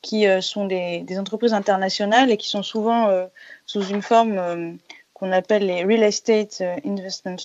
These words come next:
Trust, donc qui sont des, en fait, des entreprises de l'immobilier avant tout. C'est plus de l'immobilier que de l'informatique. Donc, c'est de l'investissement immobilier. Donc, et ça tourne, en fait. Et,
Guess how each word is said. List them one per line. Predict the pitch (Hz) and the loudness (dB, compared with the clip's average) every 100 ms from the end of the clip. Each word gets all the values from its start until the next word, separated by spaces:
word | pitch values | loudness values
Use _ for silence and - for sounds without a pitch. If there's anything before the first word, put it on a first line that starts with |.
| _ | _
Trust, | - 254 302 - - | 2 2 2 -2 -8
donc | 180 | -8
qui | - | 0
sont | 294 | 4
des, | 294 247 277 262 | 6 6 4 2
en | 190 | -2
fait, | 254 | 0
des | 220 196 | 0 -2
entreprises | 196 - 262 220 | -6 0 0 2
de | 208 | 0
l'immobilier | 208 233 220 220 240 | 4 4 4 4 6
avant | 220 196 196 | 4 2 -8
tout. | 185 | -12
C'est | 180 220 | -6 -2
plus | 254 302 | 2 4
de | 233 | 4
l'immobilier | 220 233 220 214 262 | 4 2 2 2 2
que | 285 | 2
de | 226 | 2
l'informatique. | 208 208 220 202 - - - - _ _ - | 0 0 -2 -2 -8 -20 -20 -20 _ _ 0
Donc, | 262 | 2
c'est | 254 | 4
de | 220 | 6
l'investissement | 220 247 - 220 262 | 6 6 4 -2 2
immobilier. | 247 220 202 190 180 _ _ - - _ | 2 2 -2 -4 -8 _ _ -20 -20 _
Donc, | 220 220 220 - _ _ - | -2 -2 -4 -14 _ _ -6
et | - | 0
ça | 226 | 2
tourne, | 220 247 190 | 2 0 -2
en | 151 | -4
fait. | - - _ _ - - - _ | -10 -14 _ _ -20 -20 -20 _
Et, | 220 226 | 6 8